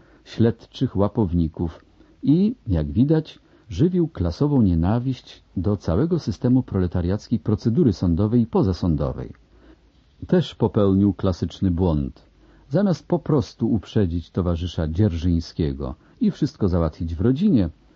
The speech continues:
kazał wydać Mieszczerskiej numerowane asygnaty, jakimi miała zapłacić łapówkę, i posadzić za kotarą w jej pokoju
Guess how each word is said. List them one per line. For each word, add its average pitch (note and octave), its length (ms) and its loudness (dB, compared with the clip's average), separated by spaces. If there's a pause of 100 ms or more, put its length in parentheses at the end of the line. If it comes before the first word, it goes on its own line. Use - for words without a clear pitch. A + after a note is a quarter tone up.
(240)
kazał E3 320 0
wydać A#2 500 0
Mieszczerskiej G#2+ 840 -2 (300)
numerowane G#2+ 760 4
asygnaty, E2 960 -4 (360)
jakimi F2+ 360 0
miała F2 280 0
zapłacić F2 600 -6
łapówkę, E2+ 600 -6 (120)
i F#3+ 100 2
posadzić E3+ 760 -2
za B2 140 -2
kotarą B2 560 0
w F2 40 0
jej A2 140 0
pokoju G2+ 520 0